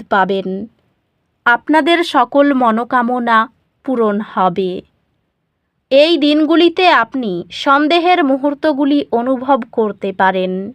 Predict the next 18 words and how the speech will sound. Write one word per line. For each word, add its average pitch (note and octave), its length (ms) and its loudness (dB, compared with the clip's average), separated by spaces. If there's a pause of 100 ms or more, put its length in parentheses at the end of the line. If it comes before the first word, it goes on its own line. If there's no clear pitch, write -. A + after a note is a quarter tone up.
(920)
এক B3+ 240 0
ধাপ D4+ 240 0 (100)
পিছিয়ে C4 520 -2
যান C4+ 280 4
এবং A3 240 0 (120)
বিশ্বাস D4+ 500 0
রাখুন B3 400 0 (100)
যে F#3+ 200 0 (560)
সব C#4 240 0 (120)
কিছু E4 320 -8
সঠিকভাবে A#3+ 920 -2 (600)
ঠিক C#4+ 280 -4
হয়ে G#3 280 -2
যাবে। F3+ 420 0 (1120)
দলগত D4+ 540 0 (100)
প্রকল্পে C#4+ 680 2
আপনার A#3+ 400 0
শান্ত C4+ 440 -2